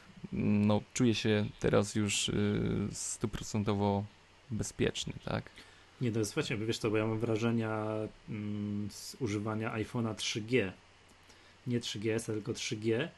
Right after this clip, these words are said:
Speaker 2: to tam jak już się zainstalował ostatni ten update, który już obsługiwał iPhone'a trzy G, że nie pamiętam, cztery tam, trzy coś,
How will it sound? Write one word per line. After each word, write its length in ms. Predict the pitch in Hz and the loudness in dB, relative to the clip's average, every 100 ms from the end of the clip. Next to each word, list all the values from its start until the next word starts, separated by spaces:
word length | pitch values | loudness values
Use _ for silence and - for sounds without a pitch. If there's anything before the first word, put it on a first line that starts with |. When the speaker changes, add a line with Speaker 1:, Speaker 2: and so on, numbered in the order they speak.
| - | -10
Speaker 2:
to 100 | - | -8
tam 200 | 117 131 | 0 2
jak 160 | 135 120 | 2 0
już 140 | 117 | 0
się 100 | 120 | 0
zainstalował 720 | 110 113 113 - 120 120 127 123 | 0 0 0 0 2 2 2 0
ostatni 460 | 113 - 123 - | -4 -4 -4 -2
ten 120 | 113 117 | -4 -2
update, 340 | 123 123 117 | -2 -2 -2
który 280 | - 120 110 | -2 -2 0
już 200 | 107 - | 0 -2
obsługiwał 680 | 107 - 110 110 135 123 110 | -2 -4 -6 -2 0 2 2
iPhone'a 420 | 104 - 113 107 | 0 -2 -4 -4
trzy 240 | - - | -6 -8
G, 360 | 101 104 104 139 - - - | -4 -2 0 -2 -8 -20 -6
że 40 | |
nie 60 | 117 | -4
pamiętam, 300 | 113 101 98 | -2 -2 -4
cztery 400 | - - 110 104 | -4 -2 -2 -2
tam, 280 | - 104 101 | -4 -4 -4
trzy 240 | - - | -4 -8
coś, 420 | 98 110 120 - | -6 -4 -4 -4